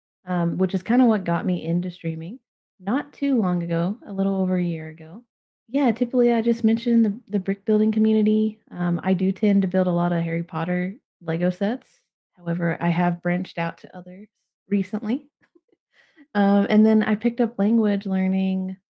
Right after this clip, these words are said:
um, earlier in the spring for streaming. I've done it outside of streaming before, but it's really helped me stick with the schedule.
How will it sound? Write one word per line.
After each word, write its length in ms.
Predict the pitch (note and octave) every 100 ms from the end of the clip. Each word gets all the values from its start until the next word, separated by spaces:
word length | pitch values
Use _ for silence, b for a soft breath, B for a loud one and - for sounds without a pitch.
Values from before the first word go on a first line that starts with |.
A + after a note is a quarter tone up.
| _
um, 300 | F3+ F3+ F3 -
earlier 320 | F#3+ G3 F#3+
in 80 | F#3
the 80 | E3+
spring 800 | - - A3 F3 E3 E3+ G#3 G#3+ _ _
for 120 | - F3
streaming. 640 | - E3+ D#3+ D#3+ D#3+ E3+
I've 200 | E3+ E3+
done 160 | F#3+ G3
it 100 | F#3+
outside 420 | E3 - - E3
of 80 | E3
streaming 360 | - E3 E3
before, 600 | D#3+ D3+ - F3+ D3 D3+ - _ _ _ _ _
but 160 | D#3
it's 180 | F#3 -
really 200 | G3+ F#3+
helped 200 | F3+ E3+
me 120 | F3
stick 260 | E3+ - E3+
with 100 | D#3+
the 40 | -
schedule. 640 | - D#3+ D3+ F3 -